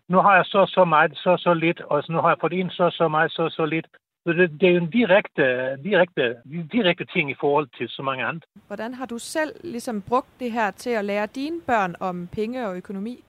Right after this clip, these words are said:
Speaker 1: Ja, nu, nu er jeg jo ikke millionær på noget som helst måde. Altså, så vi, og vi, men vi har, vi er jo heller ikke fattige på den måde, men vi har jo hele tiden været klar over penges vigtighed. Dog med det forbehold, at det jo, så findes jo andre ting i livet end penge.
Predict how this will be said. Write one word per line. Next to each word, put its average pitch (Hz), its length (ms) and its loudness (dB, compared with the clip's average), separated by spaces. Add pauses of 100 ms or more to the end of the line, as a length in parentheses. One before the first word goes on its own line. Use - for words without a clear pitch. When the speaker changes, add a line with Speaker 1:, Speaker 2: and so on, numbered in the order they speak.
Speaker 1:
Ja, 143 80 2
nu, 208 340 6
nu 208 140 6
er 226 100 10
jeg 220 160 10
jo 220 60 8
ikke 226 120 4
millionær 202 440 6
på 170 100 0
noget 185 240 6
som 156 120 -4
helst 160 240 4
måde. 143 400 4
Altså, 151 400 2
så 165 140 0
vi, 175 300 4
og 160 240 4
vi, 165 180 2
men 156 340 4
vi 170 60 0
har, 165 220 6
vi 175 120 2
er 180 40 6
jo 170 60 4
heller 180 220 6
ikke 170 120 -4
fattige 147 280 2
på - 80 -10
den 143 200 0
måde, 143 200 2
men 151 140 -4
vi 165 80 0
har 160 180 6
jo 160 300 -2 (200)
hele 180 160 0
tiden 185 200 -2
været 151 160 2
klar 175 100 4
over 147 180 6
penges 170 480 0
vigtighed. 135 640 0 (480)
Dog 208 300 6 (260)
med 156 160 0
det 180 240 4
forbehold, 151 460 4
at 131 120 -2
det 147 160 -2
jo, 156 80 -6
så 160 220 -8
findes 165 180 -4
jo 165 80 2
andre 165 180 0
ting 165 220 -2
i 147 40 -6
livet 135 280 -4
end 113 120 -8
penge. 120 300 2